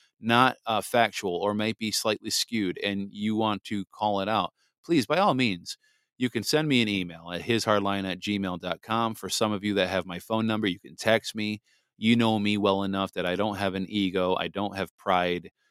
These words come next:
Um, if I made a, a cor-, an incorrect statement or,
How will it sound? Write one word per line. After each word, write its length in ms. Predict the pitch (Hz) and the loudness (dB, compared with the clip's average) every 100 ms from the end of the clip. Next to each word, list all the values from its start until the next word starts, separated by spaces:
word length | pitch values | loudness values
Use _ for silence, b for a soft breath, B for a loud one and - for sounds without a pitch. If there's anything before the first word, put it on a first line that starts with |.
| _ _ - | _ _ -2
Um, 240 | 90 87 | 0 0
if 160 | 95 - | -4 2
I 140 | 98 | 2
made 240 | 98 107 104 | 4 2 4
a, 280 | 95 92 90 | 2 2 -4
a 60 | |
cor-, 220 | - 110 107 | -6 -6 -4
an 160 | 110 - | -6 -2
incorrect 520 | 135 120 - 110 107 | -2 -2 2 2 2
statement 580 | - - 110 117 110 101 | 0 2 0 0 -4 -2
or, 340 | 98 95 92 | -2 0 -4